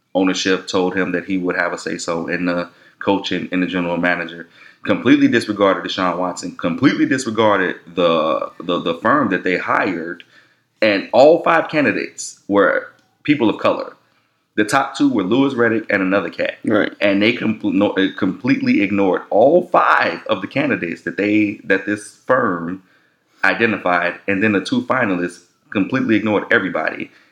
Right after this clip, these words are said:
Speaker 1: and ended up hiring Nick Caseros, or however you say his last
Speaker 2: <laughs>
Speaker 1: name, from the Patriots.
Speaker 2: Yeah.
Speaker 1: Deshaun Watson was pissed. Now, latest reports is he's all but gone. So where do you see Deshaun Watson going where he would thrive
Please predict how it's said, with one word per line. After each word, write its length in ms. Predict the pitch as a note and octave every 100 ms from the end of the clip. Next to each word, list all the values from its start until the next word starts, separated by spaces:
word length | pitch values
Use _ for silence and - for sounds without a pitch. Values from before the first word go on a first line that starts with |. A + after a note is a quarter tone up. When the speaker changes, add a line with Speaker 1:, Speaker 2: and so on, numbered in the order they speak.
| -
Speaker 1:
and 160 | F#2+ -
ended 240 | G#2 G2
up 200 | F#2+ F#2
hiring 760 | - G2+ G2+ F#2 F2+ F2 F2 F2 _ _ _ F2+
Nick 240 | G#2 G#2
Caseros, 720 | - G#2 G#2 F2+ F2 E2+ -
or 160 | F2 E2+
however 220 | F2+ F2
you 80 | E2+
say 140 | F#2
his 120 | F2+ E2+
last 160 | F2+
Speaker 2:
<laughs> 60 | F#2+
Speaker 1:
name, 240 | G2 -
from 240 | - G2+ F2+
the 80 |
Patriots. 460 | - G2 - - -
Speaker 2:
Yeah. 200 | - - - _ _ _ -
Speaker 1:
Deshaun 320 | - A2 G#2+
Watson 260 | G#2+ E2+
was 120 | - -
pissed. 400 | - - - - _ _ _ _ _ -
Now, 520 | G2 G2 F#2+ F#2 F#2 _ _ _ -
latest 320 | G#2 G2+ G#2
reports 380 | - G#2+ F#2+ -
is 360 | F#2+ D#2+ -
he's 240 | - A2 F#2+
all 180 | F2+ E2
but 100 | D#2+
gone. 280 | E2 D#2+ - _ _ _ _ _ -
So 160 | -
where 140 | F#2+ A#2+
do 60 |
you 100 | A#2+
see 140 | A2+ A2
Deshaun 400 | G2+ G#2+ G2 F#2
Watson 360 | F#2 - E2+
going 460 | G2 G2 F2+ F2+ F2+
where 180 | F#2 F2+
he 220 | G2 F#2
would 320 | E2+ F2 -
thrive 580 | - G#2 F#2 F2 - -